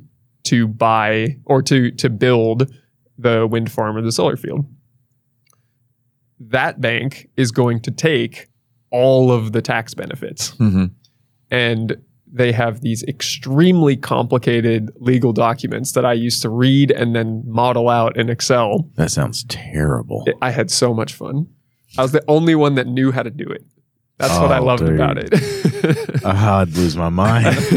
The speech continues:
Speaker 1: But it was a lot of, it was a lot of going to Ohio and Kansas and, you know, the great middle, middle America states where these things are built in very large volumes,
Speaker 2: Mm-hmm.
Speaker 1: Oklahoma,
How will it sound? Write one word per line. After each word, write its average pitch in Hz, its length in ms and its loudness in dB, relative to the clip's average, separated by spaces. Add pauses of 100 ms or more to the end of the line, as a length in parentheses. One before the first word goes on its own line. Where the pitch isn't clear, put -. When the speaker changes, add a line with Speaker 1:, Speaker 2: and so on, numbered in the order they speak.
(1160)
Speaker 1:
But 147 140 2
it 165 100 2
was 165 100 2
a 156 80 0
lot 147 240 4
of, 147 320 -4
it 139 60 0
was 131 100 0
a 131 60 0
lot 127 180 2
of 110 100 -6
going 120 320 -2
to 120 320 -2 (140)
Ohio 117 600 2
and 143 160 -4
Kansas 117 760 -2
and, 113 320 -8
you 139 100 -4
know, 120 200 -6
the 113 200 -10 (360)
great 120 320 0 (360)
middle, 120 540 2
middle 127 240 4
America 117 420 2
states 120 480 -2
where 120 80 -2
these 117 220 -2
things 120 260 -4
are 131 100 0
built 117 340 0
in 113 160 -6
very 123 420 0
large 113 300 0
volumes, 113 460 0
Speaker 2:
Mm-hmm. 110 200 2
Speaker 1:
Oklahoma, 120 520 2